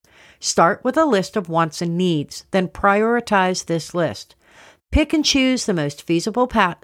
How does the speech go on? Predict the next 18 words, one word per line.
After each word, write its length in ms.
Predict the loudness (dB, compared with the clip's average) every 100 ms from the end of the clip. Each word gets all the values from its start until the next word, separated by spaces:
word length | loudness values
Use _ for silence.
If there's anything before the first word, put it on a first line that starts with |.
| -2
tasks 460 | 0 0 -2 -10
to 120 | -10
start 360 | -8 0 0 0
with. 280 | -6 -12 _ _ _ _ -20 -20 _ 0
You 140 | 0
can 160 | 2 4
add 180 | 2 2
more 200 | 2 2
aspects 540 | 2 0 -4 -8 -6
as 160 | -4 -4
you 60 |
go. 380 | -4 -4 -4 -8 _ _ _ _
And 160 | -8 0
that 200 | 2 2
leads 300 | 0 -2 -2
into 180 | -4 -4
step 320 | -2 0 0
five, 480 | 2 2 2 -4 -14